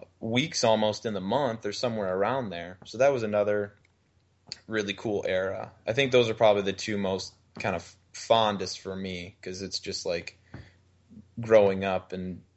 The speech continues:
having wrestling be so impressionable, and I wasn't involved in the business side of wrestling too, so there was still that, that aura about it that I didn't,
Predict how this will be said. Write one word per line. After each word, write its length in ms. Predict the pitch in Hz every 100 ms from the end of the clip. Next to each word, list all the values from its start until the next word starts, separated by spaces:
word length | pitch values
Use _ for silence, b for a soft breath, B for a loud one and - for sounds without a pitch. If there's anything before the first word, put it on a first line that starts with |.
| -
having 300 | 113 101 98
wrestling 400 | 98 - 104 98
be 160 | 98
so 300 | 95 - 101
impressionable, 920 | 95 - - 107 - 101 92 95 92 _ _ _ -
and 140 | 107
I 80 | 104
wasn't 540 | 107 113 107 107 98 - _ _ _ _ -
involved 960 | 110 104 98 107 107 107 98 95 - _ -
in 120 | 101
the 100 | 92
business 420 | - 113 113 98
side 280 | - 95 92
of 100 | 92
wrestling 400 | 98 92 92 92
too, 260 | - 123 107
so 200 | - 95
there 160 | 95
was 140 | 92 -
still 260 | - 95
that, 320 | 92 92 - _ b b -
that 200 | 95 -
aura 340 | 104 101 92 87
about 360 | 80 71 67
it 180 | 73 -
that 140 | 101
I 80 | 92
didn't, 380 | 87 95 90